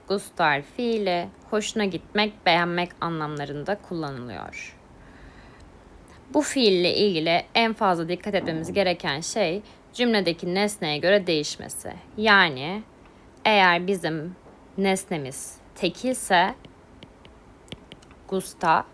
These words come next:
çoğulsa gustan kullanılır.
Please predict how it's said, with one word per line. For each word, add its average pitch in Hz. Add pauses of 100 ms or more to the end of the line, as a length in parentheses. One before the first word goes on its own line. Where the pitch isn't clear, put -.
(3250)
çoğulsa 214 (2000)
gustan 185 (160)
kullanılır. 123